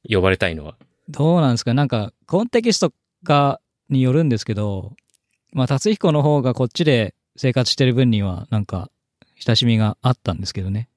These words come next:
Speaker 1: うん。
Speaker 2: で、宮川って呼ぶのは、その、シーパンとかパールの人たち
Speaker 1: はい。
Speaker 2: だ-、だけだったんですよ、昔は。でも、この会社に入ったら、みんな宮川で呼ぶんで、まあ、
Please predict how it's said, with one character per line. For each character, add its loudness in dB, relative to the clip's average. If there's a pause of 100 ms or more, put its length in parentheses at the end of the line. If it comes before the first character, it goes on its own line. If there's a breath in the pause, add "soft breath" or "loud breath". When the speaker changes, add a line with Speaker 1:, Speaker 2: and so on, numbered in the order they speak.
(240)
Speaker 1:
う -2
ん。 -6 (360)
Speaker 2:
で、 2
宮 2
川 4
っ -2
て 2
呼 2
ぶ 2
の 4
は、 4
そ 0
の、 0
シ 0
ー -2
パ 0
ン -2
と -8
か -6
パ 2
ー 4
ル 4
の 2
人 -2
た -4
ち -10 (540)
Speaker 1:
は -8
い。 -16 (200)
Speaker 2:
だ-、 -4
だ -4
け 2
だ 0
っ -6
た -10
ん -6
で -10
す -12
よ、 -6
昔 -6
は。 -8 (600)
で -4
も、 -2
こ 0
の 2
会 2
社 0
に 2
入 4
っ -4
た -6
ら、 4
み 2
ん 2
な 2
宮 2
川 0
で -2
呼 0
ぶ -2
ん -4
で、 -10
ま -6
あ、 -14